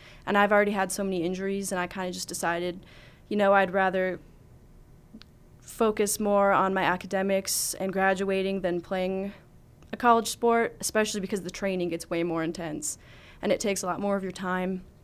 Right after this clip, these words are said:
and energy, and I just didn't think I would be able to handle it.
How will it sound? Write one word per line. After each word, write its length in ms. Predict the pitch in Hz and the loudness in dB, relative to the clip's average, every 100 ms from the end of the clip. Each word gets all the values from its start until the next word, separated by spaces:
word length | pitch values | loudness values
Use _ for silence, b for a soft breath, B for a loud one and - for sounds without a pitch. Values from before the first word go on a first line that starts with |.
| - - | -12 -2
and 160 | 202 | 0
energy, 460 | 185 190 185 185 185 | 0 -2 -4 -4 -4
and 80 | 180 | -4
I 120 | 180 | -4
just 260 | 180 180 | -6 -6
didn't 220 | - 185 - | -4 -4 -4
think 200 | 190 180 | -4 -4
I 60 | |
would 100 | 175 | -4
be 100 | 185 | -4
able 200 | 185 180 | -4 -4
to 320 | 180 175 180 196 b b b b b | -6 -6 -6 -10 b b b b b
handle 320 | - 233 233 233 | 0 2 4 2
it. 200 | 226 | 0